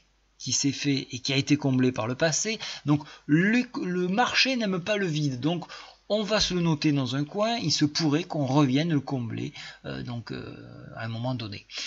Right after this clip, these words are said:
Donc ça, c'est une première chose. Qu'est-ce qui s'est passé ? On a enfoncé d'entrée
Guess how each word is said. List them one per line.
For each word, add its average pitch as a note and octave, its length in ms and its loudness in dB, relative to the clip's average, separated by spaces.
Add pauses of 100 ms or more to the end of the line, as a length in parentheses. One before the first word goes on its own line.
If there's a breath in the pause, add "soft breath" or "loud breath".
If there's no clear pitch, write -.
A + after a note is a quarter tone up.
(220 loud breath)
Donc B2+ 200 -6
ça, G3+ 200 8
c'est - 300 -4
une D3 100 2
première C#3 360 0
chose. - 280 0 (300 loud breath)
Qu'est-ce - 180 2
qui A3 80 0
s'est G#3+ 140 0
passé ? G3 340 0
On F3+ 120 0
a F3 40 2
enfoncé E3 440 0
d'entrée G3 640 0